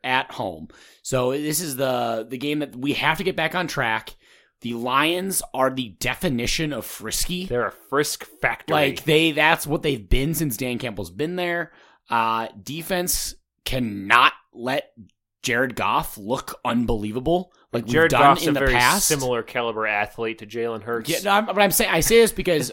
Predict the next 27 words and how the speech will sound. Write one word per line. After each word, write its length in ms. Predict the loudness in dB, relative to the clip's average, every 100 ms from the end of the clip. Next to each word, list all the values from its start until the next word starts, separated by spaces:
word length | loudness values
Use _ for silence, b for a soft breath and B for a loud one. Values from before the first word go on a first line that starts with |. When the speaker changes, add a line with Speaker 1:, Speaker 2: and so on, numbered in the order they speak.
| _
Speaker 1:
<laughs> 80 | -4
when 160 | -2
he 120 | 0
was 140 | 0 0
with 100 | -2
the 80 | 2
Rams, 480 | 2 4 2 0
that 200 | 0 0
one, 280 | 0 0 0
like, 180 | 0 -2
Thursday 400 | 0 2 4 2
night 220 | 2 -2
Speaker 2:
Uh-huh. 60 | 0
Speaker 1:
game, 380 | 2 2 2 2
Speaker 2:
I 60 | 4
remember 260 | 4 2 0
that. 260 | -4 -8 0
Speaker 1:
like, 320 | 2 2 0 -8
where 280 | 0 2 2
him 220 | 0 -2
and 120 | -4
Kirk, 340 | -2 -2 -2 -2
it 60 | -2
was 100 | -2
Kirk's 260 | -4 -4
first 340 | -2 -2 -2 -2
year, 360 | 0 0 -2